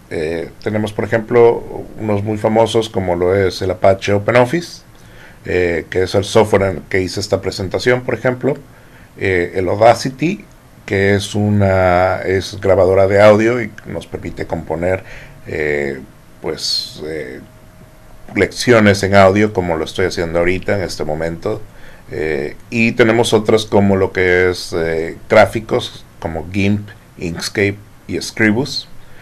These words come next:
Eh, aunque Scribus es más bien como para, eh, mm, diseño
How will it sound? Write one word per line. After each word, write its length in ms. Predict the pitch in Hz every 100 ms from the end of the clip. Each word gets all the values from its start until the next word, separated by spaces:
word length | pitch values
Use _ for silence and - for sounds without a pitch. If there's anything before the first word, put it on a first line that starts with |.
| - - -
Eh, 580 | 98 95 95 92 90 95
aunque 240 | 107 104 113
Scribus 380 | - 117 110
es 140 | 113 107
más 300 | 107 104 110
bien 520 | 104 101 104 104 104 104
como 280 | 101 101 101
para, 720 | - 98 98 101 104 101 104 - - - -
eh, 760 | 85 82 82 80 76 73 73 71 - - -
mm, 500 | 98 87 85 76 -
diseño 840 | 95 92 101 98 98 95 90 85 -